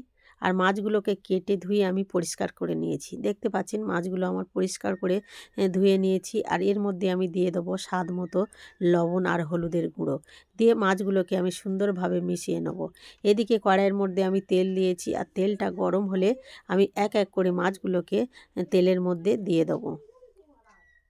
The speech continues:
মাছগুলোকে উল্টে পাল্টে আমি ভেজে নিয়েছি। মাছগুলো কিন্তু আমি বেশি কড়া করে ভাজবো না। এখানে পার্শে মাছ, নোনা মাছ যেহেতু, একটু হালকা করে ভেজে নিয়েছি। এই দেখুন, সব মাছ ভাজা হয়ে গেছে।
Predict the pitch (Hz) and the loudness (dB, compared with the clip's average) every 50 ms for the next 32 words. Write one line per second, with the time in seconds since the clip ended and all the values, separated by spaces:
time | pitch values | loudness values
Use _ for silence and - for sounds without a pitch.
0 | _ _ _ - _ _ _ _ - 240 240 254 247 247 262 254 247 240 254 240 | _ _ _ -20 _ _ _ _ 2 4 4 4 4 4 2 2 4 4 4 4
1 | 233 226 214 214 214 202 226 214 214 196 214 208 202 208 214 196 190 202 190 208 | 4 4 2 2 2 2 2 2 2 2 2 2 4 2 2 2 2 2 2 2
2 | 202 202 208 202 196 - 247 226 208 190 190 190 202 196 208 196 190 - 202 196 | 2 2 2 0 0 0 -2 0 0 0 0 0 -2 -2 -2 -2 -2 -2 -2 -4
3 | 185 202 202 196 196 202 180 185 196 196 - 202 - 196 180 180 180 - 196 185 | -2 -2 -2 0 0 0 0 0 -2 -4 -6 -6 -4 -2 -2 -2 -2 -2 -2 -2
4 | 185 185 180 185 175 180 175 202 185 185 196 214 233 - - - - - _ - | 0 0 -2 -2 -4 -4 -4 -2 -2 0 0 -2 -2 -6 -14 -20 -20 -16 _ -4
5 | 190 180 - 180 180 180 185 180 - - 190 180 - - 185 185 180 185 185 185 | -2 0 0 0 2 0 0 2 0 0 0 0 -2 -4 -4 -2 -2 -2 -2 -2
6 | 180 180 180 185 185 190 185 190 190 180 180 202 202 202 196 - 220 208 - - | -2 -2 0 0 0 0 0 -2 -2 -2 0 0 0 0 -2 -2 -2 -2 -2 -4
7 | 196 190 - - 185 165 185 180 180 - 185 180 - 185 180 180 180 180 175 175 | -6 -8 -6 -6 -4 -2 -2 -2 -2 -2 -4 -4 -2 -2 -2 -2 -2 -2 -2 -2
8 | 185 180 185 180 180 175 - - 233 240 - - - - _ - 190 185 185 185 | -2 0 0 0 -2 -2 -4 -4 -6 -6 -6 -12 -20 -16 _ 0 0 2 2 2
9 | 180 170 190 185 175 - - 180 180 180 175 180 180 175 160 165 180 170 175 175 | 0 0 -2 -2 -2 -2 -2 -2 -2 -2 -2 -4 -4 -4 -4 -4 -2 0 0 0
10 | 165 175 170 170 165 165 160 - - | 0 0 0 0 0 -2 -4 -4 -6